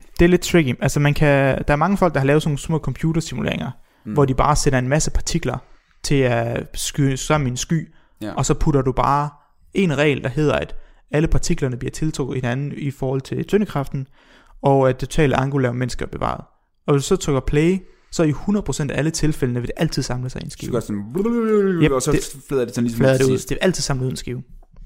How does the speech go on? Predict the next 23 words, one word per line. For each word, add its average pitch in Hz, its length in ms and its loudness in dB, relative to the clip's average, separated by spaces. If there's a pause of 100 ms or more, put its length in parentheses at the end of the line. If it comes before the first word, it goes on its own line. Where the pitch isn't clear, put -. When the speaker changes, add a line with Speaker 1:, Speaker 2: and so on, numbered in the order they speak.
(640)
Speaker 1:
Så 147 100 6
det 175 240 6
er 160 140 4
en 156 80 -2
konsekvens 160 480 0
af 135 60 6
de 135 80 2
love, 131 400 2
men 135 160 0
lige 160 260 4
at 165 100 4 (180)
forestille 160 380 4
sig 131 120 -2
det 143 120 0
der 143 100 4
med, 131 120 0
at 123 260 0 (300)
der - 60 2
altid 160 420 2
findes 143 500 2
et 135 120 -2
totalt 139 440 0
plan, 117 400 0